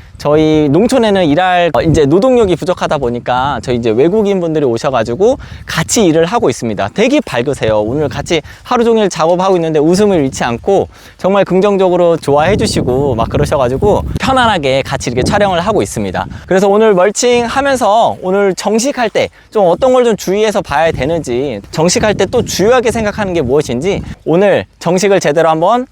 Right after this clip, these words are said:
해보도록 하겠습니다. 지금 이제 모종을 심잖아요. 근데 모종을 심는데 이게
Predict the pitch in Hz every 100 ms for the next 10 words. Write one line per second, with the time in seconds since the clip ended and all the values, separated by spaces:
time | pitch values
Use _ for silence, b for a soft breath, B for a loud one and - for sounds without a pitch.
0 | _ 202 202 185 185 226 214 - 98 87
1 | 85 - 101 - - - - - - -
2 | - - - - - - - - - -
3 | - - - - - - - - - 160
4 | 190 202 170 147 156 156 143 127 165 208
5 | 202 185 165 240 247 151 123 156 104 143
6 | 123 147 185 170 240 214 180 147